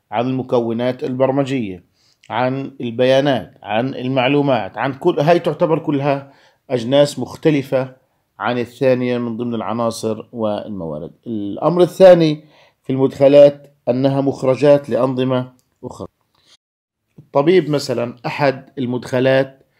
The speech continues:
لتقديم الخدمة الصحية، هو أصلا مخرج، مخرج لإحدى الجامعات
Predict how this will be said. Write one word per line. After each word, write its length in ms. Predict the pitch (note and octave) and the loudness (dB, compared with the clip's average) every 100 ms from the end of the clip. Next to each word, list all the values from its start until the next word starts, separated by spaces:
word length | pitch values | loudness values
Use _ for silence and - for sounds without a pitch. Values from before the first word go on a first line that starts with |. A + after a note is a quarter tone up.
| _ _ _ | _ _ _
لتقديم 600 | A#2 C3 - C3+ C#3 C3+ A#2+ | -8 -8 -8 -2 -2 -2 -8
الخدمة 360 | A#2 C3 A#2+ | -10 -8 -8
الصحية، 580 | A2+ - A#2 - G#2+ G2 | -10 -10 -10 -10 -10 -2
هو 160 | D3+ D#3+ | 0 0
أصلا 340 | F#3+ - D3+ | -2 -2 -2
مخرج، 540 | D3 E3 - G#2 G#2 - | 0 -2 -6 -8 -10 -14
مخرج 400 | C#3+ - C3+ - | -14 -6 -6 -4
لإحدى 240 | D3 A#2+ A#2+ | -6 -6 -8
الجامعات 680 | A2 A#2+ A#2 A2 C#3 F3 | -4 -2 -2 -4 -4 -4